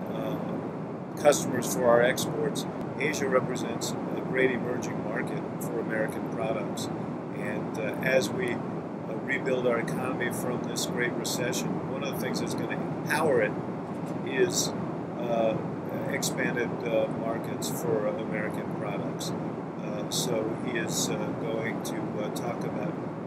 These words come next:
uh, uh, those possibilities, about our shared,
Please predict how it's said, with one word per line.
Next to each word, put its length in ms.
uh, 40
uh, 960
those 200
possibilities, 840
about 240
our 160
shared, 480